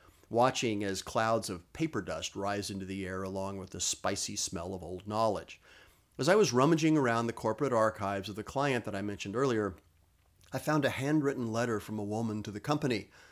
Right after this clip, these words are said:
addressed to the chairman of the firm and dated June of nineteen fifteen.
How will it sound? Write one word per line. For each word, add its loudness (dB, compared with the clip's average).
addressed 2
to -4
the -4
chairman 0
of -2
the -6
firm -2
and -2
dated -2
June 0
of -6
nineteen -4
fifteen. -8